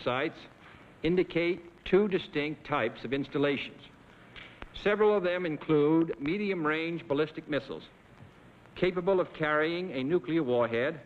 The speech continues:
for a distance of more than one thousand nautical miles. Each of these missiles, in short, is capable of striking Washington, D C,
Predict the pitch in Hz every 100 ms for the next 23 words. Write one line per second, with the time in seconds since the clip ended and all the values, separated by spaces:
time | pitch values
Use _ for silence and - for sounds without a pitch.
0 | - - - - - - - - 143 139
1 | 175 - 185 170 165 139 147 156 139 143
2 | 170 156 131 117 120 135 135 131 131 135
3 | 127 120 92 85 - - - - - -
4 | - - - - - 180 226 240 190 180
5 | 190 156 170 185 185 156 160 143 - 104
6 | 117 143 - - - - - - - -
7 | 123 - 170 175 196 180 156 - 139 135
8 | 165 165 175 139 165 165 185 175 147 165
9 | - 120 127 160